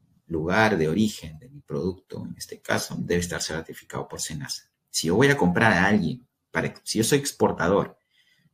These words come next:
y estoy, este, acopiando, por ejemplo, ¿no? Comprando de un tercero,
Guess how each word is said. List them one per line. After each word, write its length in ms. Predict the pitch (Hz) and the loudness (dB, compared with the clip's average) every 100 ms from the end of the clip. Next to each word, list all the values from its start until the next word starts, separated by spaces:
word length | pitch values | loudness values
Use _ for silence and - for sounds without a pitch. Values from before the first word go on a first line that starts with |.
| _ | _
y 140 | 82 | -6
estoy, 500 | 80 - 98 101 101 | -4 -4 0 2 2
este, 440 | 101 - - 73 71 | -2 -4 -8 -8 -10
acopiando, 720 | 87 80 - 98 87 85 76 | -6 -4 0 2 4 2 -4
por 140 | - - | -12 -18
ejemplo, 400 | - 71 73 - | -14 -14 -14 -14
¿no? 160 | 85 | -8
Comprando 500 | 87 71 87 85 73 | -6 -2 2 2 0
de 60 | 73 | -10
un 60 | - | -20
tercero, 580 | - - 95 95 117 | -14 -6 -4 -4 -8